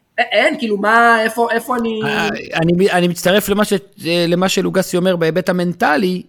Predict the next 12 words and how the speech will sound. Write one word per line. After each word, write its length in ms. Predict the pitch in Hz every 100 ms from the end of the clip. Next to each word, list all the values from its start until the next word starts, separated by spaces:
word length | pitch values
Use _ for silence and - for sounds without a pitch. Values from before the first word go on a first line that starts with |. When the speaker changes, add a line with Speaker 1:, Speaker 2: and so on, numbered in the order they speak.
| _ _
Speaker 2:
ואני 160 | 143 175
מדבר 300 | 165 175 190
רגע 440 | 160 143 127 127 -
על 160 | 131
הפרקטיקה 800 | 156 - 160 202 - 165 - 110 117 120 -
של 200 | - 143
לעלות 420 | 147 151 170 175
למשחק, 640 | 190 185 - 220 185 - - _ - - -
לעשות 380 | 127 123 190
חימום, 520 | - 208 190 160 139 131 - - _ _ -
לעשות 360 | 120 120 139 180
הכנה, 400 | - 196 180